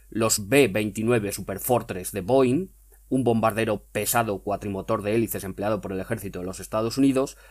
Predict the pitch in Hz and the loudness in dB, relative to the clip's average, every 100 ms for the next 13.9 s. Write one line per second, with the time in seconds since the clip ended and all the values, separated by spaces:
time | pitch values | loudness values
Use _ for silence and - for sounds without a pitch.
0 | - - 113 120 107 101 98 110 104 90 | -10 0 2 4 2 0 0 0 0 -2
1 | 95 98 101 120 120 127 135 151 107 98 | -6 -6 0 2 4 2 4 4 2 0
2 | 110 101 92 104 110 135 139 123 135 135 | -4 -2 -2 -2 2 4 6 4 2 0
3 | 113 - 92 92 92 95 95 92 92 107 | -2 -2 -4 -4 -4 -4 -6 -8 -4 0
4 | 110 92 - - - - - - - - | 0 -2 -12 -20 -20 -20 -20 -20 -20 -20
5 | - - - - - - 127 107 107 98 | -20 -20 -20 -20 -20 2 4 4 2 -2
6 | - 98 95 110 120 113 120 160 143 160 | -4 -2 -2 -2 -2 2 4 4 4 2
7 | 123 - 110 120 135 - 220 240 254 98 | 2 0 2 2 4 2 2 -2 -2 -2
8 | 107 107 - 98 98 104 120 123 139 143 | 0 0 0 -2 -2 -2 0 4 4 6
9 | 139 139 117 107 104 104 113 113 104 92 | 4 4 0 -2 -4 -2 -2 -2 -4 -6
10 | 95 131 113 - - _ _ - 117 110 | 2 2 2 -6 -20 _ _ -4 0 0
11 | 104 - 117 101 104 131 147 151 123 104 | 0 0 0 0 0 0 2 0 0 -2
12 | 95 107 - 104 156 175 156 107 98 92 | -2 -4 -4 0 2 4 2 0 -2 -6
13 | 98 98 95 104 123 131 135 127 - | -4 -2 -2 0 2 4 2 2 -2